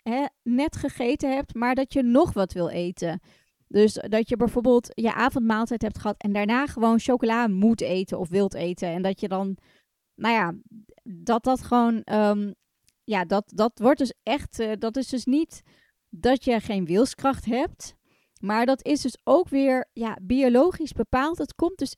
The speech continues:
echt door die ama, dus die, dus door die afvalstoffen in je systeem die gevoed willen worden. En daarnaast is het zo dat ama zorgt voor een opgeblazen gevoel, rommelende darmen, mentale mist in je hoofd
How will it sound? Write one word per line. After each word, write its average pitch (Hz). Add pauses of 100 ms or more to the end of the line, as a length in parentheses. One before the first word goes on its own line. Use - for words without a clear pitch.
echt -
door 254
die 233
ama, 214
dus 202
die, 233 (340)
dus 202
door 233
die 240
afvalstoffen 254
in 262
je 262
systeem 269
die 269
gevoed 277
willen 185
worden. 165 (720)
En 254
daarnaast 277
is 254
het 254
zo 233
dat 214
ama 220
zorgt 170
voor 185
een 185
opgeblazen 233
gevoel, 339 (140)
rommelende 185
darmen, 240
mentale 196
mist 233
in 214
je 214
hoofd 208